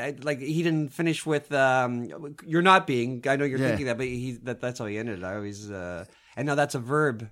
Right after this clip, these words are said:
Speaker 1: now.
Speaker 2: Yeah, yeah, well, yeah. Uh, it's, it, it certainly is. It, it, it's changed the vibe when you, when you, I mean, 'cause it used to be like, "I hope they let us into Canada."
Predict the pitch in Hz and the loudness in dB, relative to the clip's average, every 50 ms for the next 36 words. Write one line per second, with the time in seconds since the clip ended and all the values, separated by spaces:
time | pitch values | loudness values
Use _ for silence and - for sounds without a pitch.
0 | - - 113 117 113 110 113 117 120 131 131 117 107 113 113 - - - - 117 | -14 -10 -4 -2 0 2 2 2 0 0 -2 -2 -4 -6 -10 -14 -14 -8 -6 -4
1 | 120 113 101 95 107 113 110 101 98 - - 101 98 92 87 80 78 - - - | -4 -2 -2 -2 -2 -2 -2 -2 -2 -4 -4 -6 -6 -6 -6 -8 -10 -12 -12 -6
2 | 92 107 107 107 104 98 98 87 - - 127 123 - - - 147 139 139 101 127 | -4 -2 0 0 2 0 0 -2 -4 -6 -6 -6 -6 -2 0 0 0 2 0 0
3 | 123 - - - 180 170 175 165 135 117 104 - - - - - 110 101 - - | 0 0 0 0 0 0 2 0 0 0 0 -4 -8 -10 -8 -8 -8 -8 -8 -8
4 | 110 101 - - - - 104 - - - - - - - - - 131 131 135 139 | -10 -10 -10 -10 -8 -8 -8 -8 -10 -14 -16 -12 -10 -8 -6 -4 -4 -2 -2 -2
5 | 135 120 110 107 104 101 87 92 92 95 113 127 120 104 82 90 90 90 90 87 | -4 -4 -4 -4 -4 -2 -2 -2 -2 -2 -2 -2 -4 -4 -4 -4 -6 -4 -4 -6
6 | 87 87 85 82 85 82 80 - - 80 78 76 78 76 76 73 80 101 110 104 | -6 -6 -8 -8 -8 -10 -10 -12 -12 -10 -10 -10 -8 -10 -10 -8 -6 -4 -4 -4
7 | - - 110 117 117 127 175 190 196 - 135 113 101 92 87 85 - - 85 87 | -4 -4 -6 -6 -4 -4 -4 -4 -4 -4 -4 -4 -4 -4 -4 -6 -8 -8 -6 -6
8 | 95 90 - 85 80 87 82 85 82 85 85 78 - - - 90 92 107 117 120 | -6 -6 -6 -6 -6 -6 -6 -8 -8 -10 -10 -12 -12 -12 -12 -10 -8 -8 -8 -8
9 | 127 143 | -8 -10